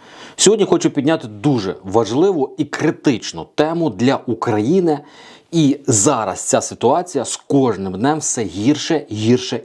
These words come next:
і гірше. Тому дуже вас попрошу вашої підтримки, вподобайки і, звичайно, підписка на канал. Хто має можливість, ще й зробіть репост, так, щоб більше людей знало. І наперед забігаючи,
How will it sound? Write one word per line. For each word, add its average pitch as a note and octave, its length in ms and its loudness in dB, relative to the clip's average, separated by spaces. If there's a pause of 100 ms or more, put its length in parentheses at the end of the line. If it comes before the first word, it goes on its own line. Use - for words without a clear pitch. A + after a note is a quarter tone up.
і F3 60 -2
гірше. C#3 500 2 (720)
Тому D3+ 380 2
дуже G#2+ 480 0
вас F2 160 -4
попрошу D3+ 640 -2
вашої G2 420 -2
підтримки, F3 640 -2 (260)
вподобайки C3 840 -2
і, D#3 140 4
звичайно, B2 500 -2
підписка C3+ 560 -2
на A2+ 100 -4
канал. G2+ 360 -2 (200)
Хто - 180 2
має B2+ 240 0
можливість, A#2 420 0
ще B2 120 0
й - 20 0
зробіть G#2+ 440 -4
репост, B2 680 2
так, A#2 120 -2
щоб A2+ 240 -4
більше A#2 360 -2
людей A2 220 2
знало. F2 340 -6 (260)
І G3+ 100 8
наперед D3 360 2
забігаючи, C3 560 2